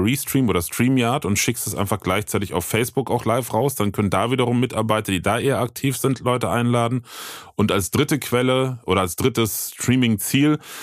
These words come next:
um halt all die Kunden einzuladen, die man in der E-Mail-Liste hat, Bestandskunden, die man halt nicht neu generiert hat, äh, bietet sich natürlich an,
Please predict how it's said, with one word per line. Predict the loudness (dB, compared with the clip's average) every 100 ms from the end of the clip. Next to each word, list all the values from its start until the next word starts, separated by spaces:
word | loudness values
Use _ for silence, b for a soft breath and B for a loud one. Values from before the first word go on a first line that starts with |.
| B B
um | 0 2 4
halt | 0 0
all | 0 0
die | 0 -2
Kunden | 2 2 2
einzuladen, | 0 0 2 2 2 0
die | 2
man | 2
in | 2
der | 2
E-Mail-Liste | 2 2 2 2 0 0 0
hat, | -2 -2
Bestandskunden, | -4 0 0 -2 -2 -2 0 0 0
die | 0
man | 0 0
halt | 0
nicht | 0 -2 0
neu | 2 2
generiert | 0 0 2 0 0
hat, | -4 -4 B B B B
äh, | 0 0 0
bietet | -4 0 0 0
sich | 0
natürlich | 0 0 0 0
an, | -2 -2